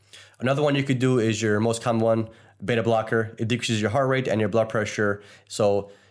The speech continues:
it's going to decrease the workload of your heart. These are your allos, which is your metoprolol, the metoprolol and carvedilol, anything that ends with that kind of an ending.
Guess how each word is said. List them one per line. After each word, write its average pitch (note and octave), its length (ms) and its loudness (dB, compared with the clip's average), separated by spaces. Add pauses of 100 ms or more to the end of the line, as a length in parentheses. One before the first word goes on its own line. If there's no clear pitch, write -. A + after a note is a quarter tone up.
it's A#2 80 -6
going A2+ 180 0
to A2+ 80 -2
decrease A2 420 -2
the G#2 140 -6
workload G2+ 380 0
of G2+ 160 -2
your F#2+ 100 -2
heart. E2+ 360 -2
These A2 140 -2
are G#2+ 140 2
your G#2 360 0 (300)
allos, C3 420 0
which G#2 180 -2
is F#2+ 60 -6
your G2 80 0
metoprolol, A2+ 840 0 (300)
the A2 100 2
metoprolol C3+ 800 2
and G2+ 200 0
carvedilol, A#2 800 0
anything G2+ 300 -4
that G2 140 4
ends G2+ 160 -2
with G2 180 -2
that G2 160 0
kind G2 160 -2
of F2+ 60 -4
an G2 100 0
ending. G#2 400 -2